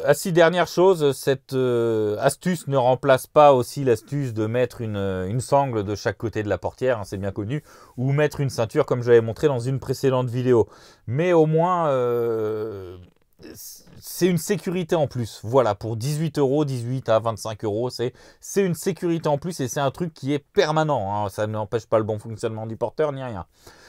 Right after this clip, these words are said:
Alors, quelle est cette petite astuce ? Eh bien, tout simplement, j'ai trouvé ça par hasard sur Amazon. Euh, c'est une petite plaque en ferraille comme ça à installer derrière la serrure et qui empêche justement de, de la forcer de la manière qui est très connue.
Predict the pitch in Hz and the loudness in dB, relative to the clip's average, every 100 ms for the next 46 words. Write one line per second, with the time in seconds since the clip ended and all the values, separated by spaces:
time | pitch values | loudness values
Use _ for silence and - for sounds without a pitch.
0 | - - 120 - 240 240 220 208 - 190 | -4 4 4 8 10 10 8 4 4 -2
1 | 196 175 160 - 185 147 139 143 156 165 | 0 2 2 0 -4 -2 0 -2 -2 -2
2 | 143 160 151 127 - 131 - 120 127 127 | 0 0 -2 -4 -2 0 2 0 2 2
3 | 127 135 - 131 117 120 117 160 135 - | 2 2 0 -2 0 2 2 2 2 -8
4 | - - _ - 113 104 101 104 104 104 | -20 -20 _ -6 0 2 4 2 2 2
5 | 104 - 139 143 196 - 180 190 185 180 | 0 0 0 0 -2 -4 -4 0 2 0
6 | 160 156 143 170 156 135 170 175 110 135 | 2 4 4 4 2 0 0 0 0 -2
7 | 160 143 156 165 131 156 160 156 139 - | 0 0 2 0 0 0 2 2 2 0
8 | 123 165 127 - 139 123 160 135 117 - | 0 0 -2 -4 -4 0 2 0 -4 -6
9 | 113 123 143 110 101 101 101 98 123 - | -4 -2 -2 -4 -4 -2 -2 -2 -4 -2
10 | 143 151 107 98 92 92 98 107 123 160 | -4 -2 -2 -2 -2 -4 -4 -4 -4 -6
11 | - 113 117 160 143 - 160 147 110 | -6 -6 -4 -4 -4 -4 -4 -4 -8